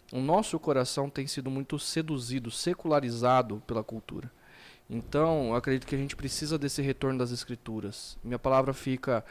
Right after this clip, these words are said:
pra você a buscar a Deus acima de todas as coisas.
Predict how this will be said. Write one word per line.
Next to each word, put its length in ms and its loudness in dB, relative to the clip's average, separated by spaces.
pra 120 0
você 600 0
a 200 4
buscar 600 2
a 40 4
Deus 300 2
acima 340 -2
de 120 -8
todas 260 -4
as 140 -6
coisas. 640 -8